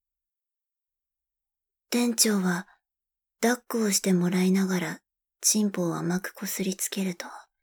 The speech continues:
すごく安心するのですか？私のことを、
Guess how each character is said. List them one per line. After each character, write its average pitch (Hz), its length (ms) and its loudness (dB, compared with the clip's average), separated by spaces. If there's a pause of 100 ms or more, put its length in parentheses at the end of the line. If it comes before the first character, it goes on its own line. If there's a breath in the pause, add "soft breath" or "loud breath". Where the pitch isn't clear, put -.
(720)
す - 220 -2
ご 220 140 2
く 214 120 -4
安 190 200 2
心 196 260 2
す 196 120 0
る 196 120 2
の 185 100 4
で - 120 -8
す - 120 -4
か？ - 260 -14 (2250)
私 208 540 4
の 220 160 2
こ - 180 -4
と - 160 0
を、 196 40 4